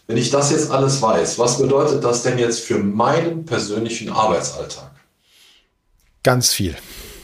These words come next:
Speaker 2: Also erstens bedeutet das ganz viel für deine Kommunikationsbewusstheit. Das werden wir in der nächsten Episode uns ganz genau anschauen, wo es darum geht, ne, ich und die anderen. Jetzt wollten wir uns ja darauf konzentrieren, auch auf das Thema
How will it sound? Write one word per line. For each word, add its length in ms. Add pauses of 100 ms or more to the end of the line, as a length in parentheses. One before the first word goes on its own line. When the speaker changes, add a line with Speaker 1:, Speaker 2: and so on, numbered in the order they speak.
(480)
Speaker 2:
Also 280
erstens 520
bedeutet 380
das 160
ganz 260
viel 160
für 140
deine 300
Kommunikationsbewusstheit. 1800 (240)
Das 360
werden 280
wir 60
in 60
der 80
nächsten 280
Episode 460
uns 160
ganz 200
genau 240
anschauen, 520
wo 120
es 220
darum 260
geht, 380
ne, 240
ich 320
und 160
die 80
anderen. 460 (1300)
Jetzt 240
wollten 240
wir 100
uns 160
ja 140
darauf 300
konzentrieren, 720
auch 200
auf 80
das 180
Thema 500